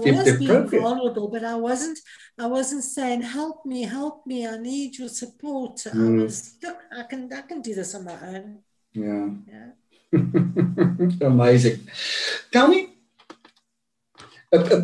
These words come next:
Speaker 1: a concept that, that, that's popping into my head the whole time while, while we're talking is that speaking at the, at, at the bail hearing, would you say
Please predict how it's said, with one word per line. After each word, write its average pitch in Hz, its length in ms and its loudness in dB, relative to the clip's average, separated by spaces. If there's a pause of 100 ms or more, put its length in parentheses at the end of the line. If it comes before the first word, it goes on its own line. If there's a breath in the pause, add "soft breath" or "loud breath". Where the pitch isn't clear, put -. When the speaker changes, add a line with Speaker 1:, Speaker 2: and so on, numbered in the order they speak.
Speaker 1:
a - 40 -4
concept 226 400 4
that, 180 280 2
that, 143 220 6
that's 135 260 6
popping 175 380 4
into 135 140 4
my 131 100 4
head 127 260 2
the 123 80 0
whole 123 320 4
time 120 320 -2
while, 110 420 0 (600 soft breath)
while 113 280 4
we're 113 160 0
talking 156 440 -2
is 127 340 2 (1200)
that 139 480 2 (720)
speaking - 800 0
at 175 240 2
the, 143 80 4 (140)
at, - 340 -4
at 131 120 -4
the - 60 2
bail 127 400 4
hearing, 117 440 0 (1000)
would 147 160 0
you 302 140 8
say 339 240 4